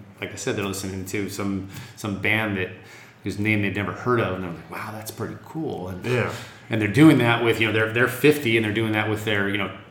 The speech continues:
Speaker 1: twelve-year-old.
Speaker 2: Yeah.
Speaker 1: <laughs> You know, uh, son or daughter. And,
Speaker 2: Spanning
Speaker 1: and
Speaker 2: generations
Speaker 1: yeah,
Speaker 2: now.
Speaker 1: it's
Speaker 2: Yeah.
Speaker 1: pretty cool.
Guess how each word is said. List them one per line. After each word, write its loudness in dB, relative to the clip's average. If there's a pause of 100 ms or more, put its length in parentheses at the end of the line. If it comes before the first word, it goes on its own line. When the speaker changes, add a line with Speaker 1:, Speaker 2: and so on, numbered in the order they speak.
Speaker 1:
twelve-year-old. 2 (120)
Speaker 2:
Yeah. 2 (160)
Speaker 1:
<laughs> 12
You 12 (100)
know, 6 (400)
uh, 6
son 2
or 0
daughter. 4
And, -6
Speaker 2:
Spanning 2
Speaker 1:
and 2
Speaker 2:
generations 4
Speaker 1:
yeah, 6
Speaker 2:
now. -2
Speaker 1:
it's -4
Speaker 2:
Yeah. -2
Speaker 1:
pretty -2
cool. -4